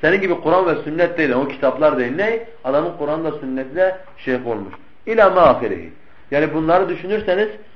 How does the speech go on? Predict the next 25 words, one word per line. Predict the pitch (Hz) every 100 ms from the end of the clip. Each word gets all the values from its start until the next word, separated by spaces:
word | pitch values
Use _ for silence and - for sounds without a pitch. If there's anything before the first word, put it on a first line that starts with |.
| -
şeyhin | - 147 147 170
mukaddimede | 185 156 147 139 143 147 175 139
dikkat | 143 175 175
çekmiş | 160 165 160
olduğu | 147 156 156
konuyu | 147 147 160
da | 160
ne |
yaparsınız? | 175 147 143 143 165 190 - - -
Şeyhin | - 135 139 170
mukaddimede | 160 147 131 135 143 151
dikkat | 135 147 156
çekmiş | 147 139 151
olduğu | 135 127 123
konuyu | 131 139 160
da | 170 185 - -
anlarsınız. | 117 127 135 - 95 87 - - -
Yani | 120 117
cemaatler | 120 123 123 123 160
meselesi | 170 151 143 127 131 185 190 - -
ve | 123 123
cemaatlerden | 135 131 135 135 139 151 170
bazen | 160 175 156 127
gerçekten | 165 214 185 170 175
insanları | 160 151 143 151